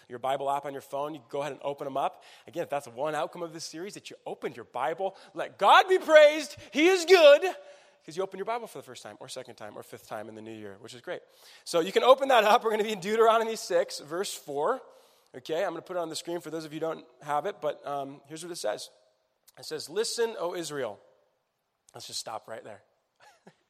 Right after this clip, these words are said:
Yeah, I know, already. Let's just stop right there. That one word that would change history for now and all eternity. Listen. Listen,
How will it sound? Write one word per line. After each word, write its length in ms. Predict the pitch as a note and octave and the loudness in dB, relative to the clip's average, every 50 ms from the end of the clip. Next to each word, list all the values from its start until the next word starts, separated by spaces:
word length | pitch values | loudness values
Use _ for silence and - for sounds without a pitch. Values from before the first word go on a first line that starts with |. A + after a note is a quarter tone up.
| _ _ _ | _ _ _
Yeah, 100 | E3 C#3+ | -6 -6
I 80 | C3+ | -6
know, 120 | C3+ C#3 B2+ | -6 -8 -10
already. 440 | A2+ - B2+ C3 B2+ C3 A#2+ A2+ G#2+ _ _ _ _ _ _ _ _ _ | -10 -10 -10 -10 -10 -12 -14 -14 -20 _ _ _ _ _ _ _ _ _
Let's 100 | F3 D#3+ | -18 -16
just 120 | D#3 C#3+ | -16 -12
stop 200 | - C#3+ C3 B2+ | -10 -10 -10 -8
right 160 | B2+ A#2+ A#2 | -10 -12 -12
there. 180 | - B2+ B2+ B2 _ _ _ _ _ _ _ _ _ _ _ _ _ - | -12 -14 -14 -16 _ _ _ _ _ _ _ _ _ _ _ _ _ -8
That 200 | D3 D3 - - | -8 -8 -6 -8
one 520 | D3 D3+ E3 F3 F3+ F#3+ G#3 G#3 G#3+ G#3 _ _ _ _ _ _ | -6 -4 -4 -4 -4 -6 -8 -12 -18 -20 _ _ _ _ _ _
word 460 | C3 D3 D#3 D3 B2+ A2 G2+ G2+ - _ _ _ _ _ | -6 -4 -4 -4 -4 -6 -8 -14 -20 _ _ _ _ _
that 80 | C#3 | -16
would 140 | C3 C3 - | -16 -14 -14
change 480 | - - E3 D3+ D3+ D3+ D#3 D3+ - _ _ _ | -12 -10 -8 -8 -8 -10 -12 -14 -16 _ _ _
history 520 | _ _ E3 D#3 - - - - B2 A#2 A2+ _ _ | _ _ -12 -12 -12 -12 -12 -14 -16 -16 -18 _ _
for 120 | _ - C3+ | _ -14 -12
now 340 | C3 C3 C3 C#3 C#3 D3+ | -10 -8 -6 -6 -6 -6
and 120 | E3 C3+ C3 | -6 -8 -10
all 120 | B2+ C3 | -10 -10
eternity. 460 | B2+ B2+ - C3+ B2 A2+ G#2+ G#2 G2+ _ _ _ _ _ _ _ _ _ _ _ | -12 -12 -14 -14 -14 -14 -18 -20 -20 _ _ _ _ _ _ _ _ _ _ _
Listen. 480 | B2+ C3+ C#3+ C#3+ - - A#2 G#2 G2+ G2+ _ _ _ _ _ _ _ _ _ _ _ _ _ _ _ _ _ _ _ _ _ _ _ _ _ _ _ _ _ _ _ _ | -18 -14 -12 -10 -10 -10 -12 -14 -18 _ _ _ _ _ _ _ _ _ _ _ _ _ _ _ _ _ _ _ _ _ _ _ _ _ _ _ _ _ _ _ _ _
Listen, 500 | C#3+ D#3 D#3+ D#3 - - - A#2 G#2 | -14 -14 -10 -10 -10 -10 -10 -12 -14